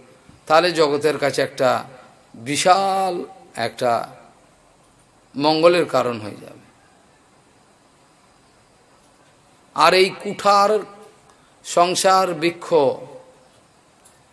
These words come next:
এই সংসার বৃক্ষের যে ডালপালা সব কিছু তো উপর দিকে আছে,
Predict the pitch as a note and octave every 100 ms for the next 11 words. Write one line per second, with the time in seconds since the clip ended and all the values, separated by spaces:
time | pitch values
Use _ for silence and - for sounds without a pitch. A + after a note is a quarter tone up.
0 | _ _ _ _ _ _ _ _ _ _
1 | - C3 C#3 D#3+ E3+ E3 F3+ F3+ E3+ F3
2 | F3 F3+ F3+ F#3 F3+ F3+ - - - -
3 | _ _ _ - - - - - A#2+ A#2
4 | D#3 D#3 D3 D3+ E3 - D3+ D#3 D#3+ D#3
5 | D#3+ D3+ D#3+ D3+ - D3+ D#3+ C#3+ D#3 C#3+
6 | D#3+ D3+ D3 C#3+ C#3+ C#3 - D3 B2+